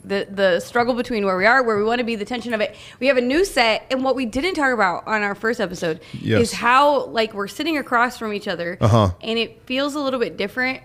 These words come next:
Speaker 1: and a little bit weird. But I think it's, I think it's better and more conversational. I didn't look at this camera very much last time because we were talking to each other, and
Speaker 2: Yeah,
Speaker 1: I
Speaker 2: that's
Speaker 1: think
Speaker 2: right.
Speaker 1: that's, that's probably good.
Speaker 2: I don't know if I have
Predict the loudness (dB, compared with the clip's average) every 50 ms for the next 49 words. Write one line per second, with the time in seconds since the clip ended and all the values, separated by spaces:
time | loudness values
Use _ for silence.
0 | -8 -6 -6 -4 -4 -4 -4 -4 -2 0 0 -2 -2 -4 -4 -2 0 0 -2 -2
1 | -2 -2 0 0 0 0 0 0 -2 -2 -4 -6 -10 -14 -10 -6 -6 -4 -2 -2
2 | -2 -2 -4 -4 -4 -2 -2 0 0 0 0 0 -2 -2 -2 -2 -2 -2 -2 -2
3 | -4 -4 -4 -8 -10 -10 -12 -18 -20 -8 -2 0 0 0 0 0 -2 -2 0 0
4 | 0 0 0 -2 -2 -4 -2 0 0 0 0 -4 -6 -6 -4 -2 0 2 2 2
5 | 0 0 -2 -4 -6 -2 0 0 0 0 -2 -2 -2 -2 -2 -4 -10 _ -20 -20
6 | -20 -20 -20 -20 _ _ _ 0 2 4 4 4 4 2 0 0 0 0 2 4
7 | 4 4 2 0 -2 0 -2 -4 -2 0 0 0 0 0 -2 0 2 4 4 6
8 | 4 4 4 4 4 4 4 2 0 -2 -2 -4 -10 -18 -18 -18 -12 -4 -2 0
9 | 0 0 -2 -2 0 0 0 2 0 -2 0 0 0 2 2 4 4 4 6 6
10 | 6 6 8 8 8 8 8 8 8 8 8 6 6 6 6 6 4 6 6 6
11 | 6 6 4 0